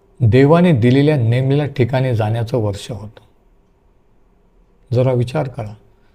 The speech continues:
या ठिकाणी आपल्याला रेस्टोरेशन किंवा पुनर्स्थापने-, पुनर्स्थापनेची प्रॉमिस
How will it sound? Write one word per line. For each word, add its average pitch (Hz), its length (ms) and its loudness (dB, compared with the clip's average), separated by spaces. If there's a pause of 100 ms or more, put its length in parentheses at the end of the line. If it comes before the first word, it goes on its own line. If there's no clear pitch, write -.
(400)
या 156 160 6
ठिकाणी 170 380 2
आपल्याला 139 460 -2 (680)
रेस्टोरेशन 143 840 2
किंवा 151 260 2
पुनर्स्थापने-, 151 840 4 (440)
पुनर्स्थापनेची 160 840 4
प्रॉमिस 139 640 2